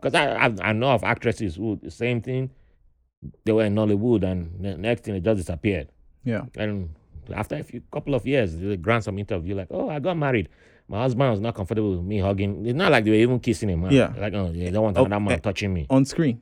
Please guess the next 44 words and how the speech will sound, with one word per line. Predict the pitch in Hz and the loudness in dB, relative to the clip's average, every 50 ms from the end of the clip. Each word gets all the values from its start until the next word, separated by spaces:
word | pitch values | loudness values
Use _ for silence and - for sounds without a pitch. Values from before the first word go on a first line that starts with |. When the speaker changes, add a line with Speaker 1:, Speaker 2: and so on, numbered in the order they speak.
| _ _ | _ _
Speaker 1:
On | - 98 95 82 | -8 -8 -6 -6
screen. | - - 117 104 92 | -4 -4 -2 -2 -2
Like, | 92 92 92 - | -2 -4 -6 -6
what? | - - 370 349 - - | -4 -2 -2 -2 -4 -4
How | - - 370 427 | -2 0 0 2
the | 381 | 2
hell | 311 349 339 294 | 4 4 4 4
did | 262 262 | 4 4
you | 311 | 4
Speaker 2:
Yeah. | 170 | 6
Speaker 1:
get, | - 233 208 233 | 4 4 4 4
get | 220 202 | 2 2
to | 180 | 2
see | - 185 170 | 2 2 2
this | 175 160 160 | 2 2 2
woman? | 165 151 131 95 78 71 - - | 2 2 2 2 0 -4 -6 -2
Speaker 2:
Yeah. | - 143 143 117 - - _ _ _ _ _ | 2 2 2 2 0 -6 _ _ _ _ _
Speaker 1:
They, | - 110 110 - | 0 0 0 -2
"Yo, | - - 92 85 78 78 | -4 -6 -6 -4 -4 -4
no, | 80 80 | -4 -4
no, | 80 80 | -4 -4
no. | 82 82 - | -6 -6 -6
He's, | - 92 85 | -6 -4 -4
he's | 87 - 98 95 95 85 87 | -4 -2 -2 0 0 0 2
the | 90 98 | 2 4
only | 107 117 113 | 4 4 2
one | 110 104 95 | 2 0 -2
who | 95 | -4
should." | - - 95 - | -6 -8 -10 -12
I | - 104 | -14 -16
was | 101 - - | -16 -12 -10
like, | - 135 139 | -10 -10 -8
"Golly. | - - - 98 90 80 71 69 76 101 110 85 - _ _ _ _ _ _ - | -8 -8 -8 -6 -6 -6 -6 -4 -2 -2 -2 -2 -4 _ _ _ _ _ _ -8
Speaker 2:
Yeah. | 135 135 | -2 0
Speaker 1:
You | - | 0
don't | - 269 | 0 0
even | 254 269 277 | 0 0 -2
understand | 262 220 - 269 254 240 | -2 -2 -2 -4 -4 -4
what | 220 | -4
you | 208 | -6
sound | - - - 262 240 190 | -6 -6 -4 -2 0 0
like." | 131 98 82 76 - - - _ _ - - - | 0 0 -2 -6 -10 -16 -20 _ _ -20 -10 -6
Speaker 2:
Yeah. | - 120 110 113 | -4 -2 -2 -4
Speaker 1:
But, | 113 | -6